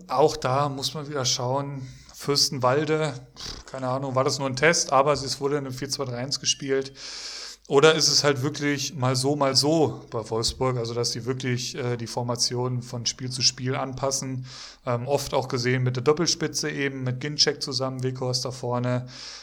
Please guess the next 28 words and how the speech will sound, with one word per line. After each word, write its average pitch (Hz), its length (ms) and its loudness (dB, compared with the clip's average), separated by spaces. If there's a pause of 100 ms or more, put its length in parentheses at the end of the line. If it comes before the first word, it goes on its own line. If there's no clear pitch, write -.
(140)
Ähm, 117 500 -4
aktuell 139 400 2
auch 139 100 2
sehr 135 160 0
spannend 131 400 2
die 120 80 -4
Rechtsverteidigerposition 151 1200 -2
in 143 100 -4
Wolfsburg. 156 680 2
Da 127 120 -4
spielt 139 300 -2
im 135 60 -2
Moment 127 280 0
Felix 143 440 -6
Klaus, 147 640 0 (320)
der 117 100 -2
das 127 220 -2
wohl 127 160 -2
auch 127 140 0
schon 127 200 -2
in 120 80 -2
der 117 100 -2
Vorbereitung 156 680 -4
jetzt 151 200 -6
des 156 120 -8
Öfteren 151 360 -10
gespielt 147 480 -2
hat. 151 280 -4